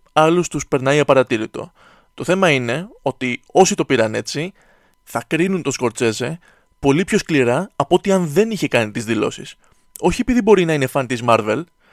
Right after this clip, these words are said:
αλλά επειδή εξέλαβαν τα όσα είπε σαν "εγώ θα σας μάθω σινεμά". Οπότε θα υπάρξει μια προκατάληψη. Τώρα, για όσους δεν τα πήρατε έτσι, τα όσα είπε, δείτε την ταινία. Είναι πολύ ωραία.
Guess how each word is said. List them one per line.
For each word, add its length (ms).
αλλά 160
επειδή 260
εξέλαβαν 500
τα 120
όσα 180
είπε 240
σαν 320
"εγώ 320
θα 120
σας 180
μάθω 200
σινεμά". 500
Οπότε 300
θα 80
υπάρξει 380
μια 160
προκατάληψη. 720
Τώρα, 380
για 240
όσους 240
δεν 180
τα 100
πήρατε 360
έτσι, 380
τα 100
όσα 220
είπε, 360
δείτε 340
την 180
ταινία. 420
Είναι 140
πολύ 240
ωραία. 380